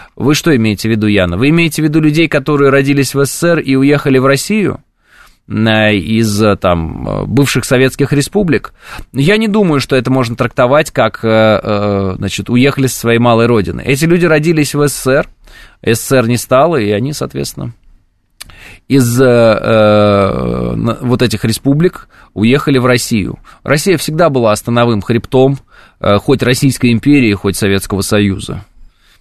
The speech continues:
Поэтому это нельзя считать предательством. Ну, это на мой взгляд. Может быть, у вас взгляд какой-то,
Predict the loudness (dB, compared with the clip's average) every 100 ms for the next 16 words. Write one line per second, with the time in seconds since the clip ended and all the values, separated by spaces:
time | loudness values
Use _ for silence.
0 | _ -18 -12 -10 -2 0 2 0 0 0
1 | 0 0 0 0 -2 -6 -8 -6 -4 -4
2 | -6 -10 -2 0 0 0 2 2 0 -2
3 | -2 -4 -10 _ _ _ _ _ _ _
4 | _ _ _ _ -10 -8 -8 -4 0 0
5 | -2 -4 -2 -2 -4 -10 -10 -10